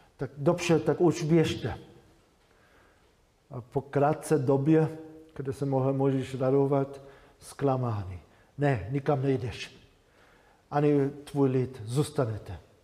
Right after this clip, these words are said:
A pán řekl: „Tak dobře, tak ty znovu.“ A bude další rána a potom zase: „Dobře, běžte“, a potom: „Nikam nejdete.“ Tak pořád jedno zklamání za druhým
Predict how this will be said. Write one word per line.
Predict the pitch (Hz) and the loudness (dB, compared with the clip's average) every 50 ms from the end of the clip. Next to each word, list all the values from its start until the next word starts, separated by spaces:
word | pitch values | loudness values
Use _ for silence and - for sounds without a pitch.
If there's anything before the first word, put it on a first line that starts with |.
| _ _ _ _ _ _ _ _ _ _ _ | _ _ _ _ _ _ _ _ _ _ _
A | 127 | -14
pán | 123 - 135 131 131 131 | -6 -4 -2 -2 -2 -2
řekl: | 131 139 131 135 156 | -2 -2 -2 -2 -4
„Tak | 147 - - - - - _ | -6 -6 -10 -18 -18 -12 _
dobře, | 135 123 - - - 156 | -12 -12 -10 -8 -8 -8
tak | 156 - 143 - - | -6 -6 -8 -8 -6
ty | - 151 147 143 | -4 -2 0 2
znovu.“ | 147 160 165 151 117 110 104 - - - - - - - _ _ _ _ _ _ _ _ _ _ _ _ _ _ _ _ _ | 4 4 4 4 2 0 -4 -8 -12 -16 -20 -20 -20 -20 _ _ _ _ _ _ _ _ _ _ _ _ _ _ _ _ _
A | - | -16
bude | 107 110 131 127 135 131 | -8 -4 0 2 2 2
další | 123 131 135 135 135 - 156 151 | 4 2 2 2 2 2 2 2
rána | 135 139 139 139 139 143 143 143 139 - - - - - - - _ _ _ _ _ _ _ _ _ _ | 4 4 2 2 2 2 2 0 -2 -4 -10 -16 -20 -20 -20 -20 _ _ _ _ _ _ _ _ _ _
a | 135 120 | -16 -10
potom | - 139 127 - 135 131 127 | -8 -6 -4 -4 -4 -2 -2
zase: | 135 139 135 - 139 | -2 -2 -2 -4 -6
„Dobře, | 123 131 135 143 143 - - 151 | -4 0 0 0 0 -2 -4 -4
běžte“, | 131 139 139 135 131 - - - 147 139 127 107 - - - - - | -2 0 0 0 0 -2 -4 -4 -2 -2 -2 -4 -10 -16 -20 -20 -18
a | - | -14
potom: | - - 123 135 127 127 | -12 -10 -8 -8 -6 -6
„Nikam | 131 127 - 143 135 123 | -8 -2 0 0 0 0
nejdete.“ | 117 113 104 104 98 - - 87 - - - _ _ _ _ _ _ _ _ _ _ _ _ - - - - - _ _ | 0 -2 -4 -4 -8 -8 -10 -10 -10 -12 -18 _ _ _ _ _ _ _ _ _ _ _ _ -20 -20 -20 -20 -20 _ _
Tak | - - - - - - _ _ | -14 -14 -14 -14 -18 -20 _ _
pořád | - 170 208 190 - 170 170 160 160 160 160 - - - - - - - - | -2 0 0 2 2 2 4 4 2 2 -2 -6 -14 -18 -20 -20 -20 -14 -2
jedno | 147 143 160 170 - - 185 156 151 | 0 2 2 2 0 -2 0 0 0
zklamání | 147 - - - 139 131 131 131 131 135 131 135 135 135 139 139 135 | 0 -2 -2 0 0 0 0 0 0 0 0 0 0 0 0 -2 -2
za | 123 135 127 120 117 | -2 -2 -2 -4 -4
druhým | 117 123 120 131 135 135 127 143 143 143 | -6 -6 -4 -2 -2 0 0 0 0 0